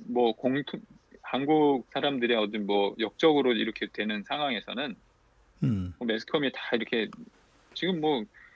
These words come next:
Speaker 1: 보수 매체나 진보 매체나 상관없이 다 그냥 죽이려고 하잖아요.
Speaker 2: 그렇죠. 예, 뭐
Speaker 1: 이런 상황에서 누가 정광훈을 편들어 주겠습니까?
Speaker 2: 네.
Speaker 1: 물론 그, 그, 그분의 어떤 추종자들이 있겠지만은
Speaker 2: 음.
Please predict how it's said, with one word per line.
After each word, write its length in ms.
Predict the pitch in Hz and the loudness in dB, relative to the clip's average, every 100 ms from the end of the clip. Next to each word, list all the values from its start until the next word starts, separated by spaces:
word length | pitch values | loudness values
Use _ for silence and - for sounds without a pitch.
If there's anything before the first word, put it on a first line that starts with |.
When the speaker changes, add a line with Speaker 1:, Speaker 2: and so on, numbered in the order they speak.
| _ _ | _ _
Speaker 1:
보수 240 | - 139 175 | 2 4 6
매체나 760 | 160 127 - 139 135 127 110 - | 4 2 0 0 2 2 0 -4
진보 240 | - 131 | -4 0
매체나 340 | 127 117 120 120 | 0 0 -4 -4
상관없이 500 | - 180 151 104 120 | -4 -2 -2 -2 -6
다 160 | - | -8
그냥 300 | 101 117 113 101 | -6 -4 -4 -6
죽이려고 460 | - 135 120 113 | -2 2 4 4
하잖아요. 180 | 131 185 | 4 2
Speaker 2:
그렇죠. 340 | 107 190 208 170 | 2 0 2 2
예, 140 | 160 | 2
뭐 100 | 151 | 4
Speaker 1:
이런 180 | 170 190 | 6 6
상황에서 420 | 185 170 160 156 | 4 2 0 0
누가 340 | 117 131 156 127 - | 0 4 4 4 -4
정광훈을 520 | 123 131 127 123 113 | 0 2 2 2 -2
편들어 360 | - 156 147 | -6 -4 -4
주겠습니까? 540 | 104 101 - - - 98 | -2 -4 -8 -14 -12 -4
Speaker 2:
네. 400 | 120 110 95 95 - | 0 0 -2 -6 -2
Speaker 1:
물론 280 | 139 185 165 | 2 4 6
그, 280 | 160 139 110 | 6 6 2
그, 360 | 139 131 113 - - - - - _ | -2 0 -2 -8 -20 -20 -20 -20 _
그분의 800 | - 139 143 135 135 135 131 131 143 | 2 6 8 6 2 0 0 0 0
어떤 240 | - 135 | -2 -4
추종자들이 420 | - 208 196 165 | 0 2 4 2
있겠지만은 760 | 107 - - 110 104 131 101 - _ _ _ _ _ - | 2 -2 0 0 0 -2 -4 -8 _ _ _ _ _ -4
Speaker 2:
음. 200 | 120 98 | -4 -4